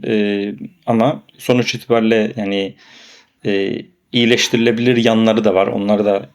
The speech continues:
organizatörlerle konuştular. Bize daha iyi yapılabilir yanları da var. Ama nihayetinde şunu gördüm. E,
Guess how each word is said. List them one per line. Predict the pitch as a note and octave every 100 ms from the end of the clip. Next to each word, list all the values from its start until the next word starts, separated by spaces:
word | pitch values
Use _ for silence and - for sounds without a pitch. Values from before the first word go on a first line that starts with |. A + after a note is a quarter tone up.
| _ _ _ -
organizatörlerle | A#2 G2+ G2 F#2+ - G2+ G2 G2
konuştular. | - G2 F#2+ - -
Bize | G2 F#2+ F#2
daha | G#2+ C3 -
iyi | A2 G#2+
yapılabilir | G#2+ G#2+ G2+ G2+ G#2
yanları | G#2 G2+ G2 F#2+ F#2+
da | F#2+ - _
var. | G2 F2+ -
Ama | C3+ C#3
nihayetinde | D#3+ A#2 F#2 C3 E3+ E3+ - - -
şunu | - D#3 G#2+
gördüm. | F#2+ F2+ C#3 D#3+ - - - _
E, | A#2+